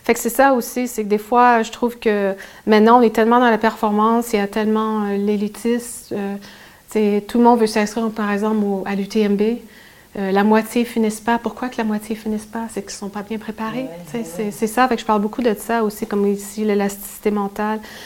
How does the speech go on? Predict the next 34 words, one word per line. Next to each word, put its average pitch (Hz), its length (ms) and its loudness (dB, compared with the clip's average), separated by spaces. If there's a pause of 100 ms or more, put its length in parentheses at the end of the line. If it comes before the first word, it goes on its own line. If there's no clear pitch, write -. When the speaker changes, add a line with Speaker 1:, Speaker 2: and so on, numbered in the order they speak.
(100)
Speaker 1:
Puis 269 80 2
je 240 80 -2
parle 269 140 4
beaucoup 277 180 -2
de 285 80 -4
l'histoire, 233 680 2
tu - 60 -18
sais, 233 120 0
comme 202 340 -4 (240)
j'ai 214 140 -4
fait 220 120 4
beaucoup 220 220 -2
d'expéditions 226 760 0
dans 233 120 4
ma 202 300 2
début 202 280 0
vingtaine. 220 560 2 (340)
Fait 202 120 0
qu'au 214 120 2
niveau, 214 600 6
euh, 196 380 2 (640)
j-, - 100 -10 (220)
au 226 100 8
niveau 233 200 8
maturité 226 580 4
d'athlète, 226 480 2
j'ai 214 80 2
beaucoup 208 320 -2
appris. 214 480 -4
Tu - 40 -20
sais, 220 100 -2
j'étais 202 260 -2
jeune, 226 400 0
puis - 100 -14